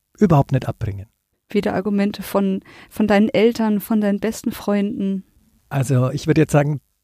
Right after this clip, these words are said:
Speaker 1: die besten Freunde von mir, die fanden das toll. Da gab's nicht viele.
Speaker 2: Aha.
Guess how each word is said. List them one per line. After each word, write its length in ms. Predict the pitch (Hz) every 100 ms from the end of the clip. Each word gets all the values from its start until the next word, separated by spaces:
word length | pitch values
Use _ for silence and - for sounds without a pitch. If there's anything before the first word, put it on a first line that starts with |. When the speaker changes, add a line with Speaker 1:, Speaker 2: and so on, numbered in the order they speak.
| -
Speaker 1:
die 80 | 131
besten 420 | 196 208 - 240
Freunde 360 | 220 214 220
von 180 | 196 208
mir, 500 | 196 190 185 185 165 _ _ _
die 60 | 156
fanden 300 | 156 139 -
das 200 | 131 -
toll. 240 | 104 90 - _ _ -
Da 100 | 117
gab's 260 | 127 -
nicht 160 | 151 -
viele. 340 | - 143 98 180
Speaker 2:
Aha. 280 | 285 190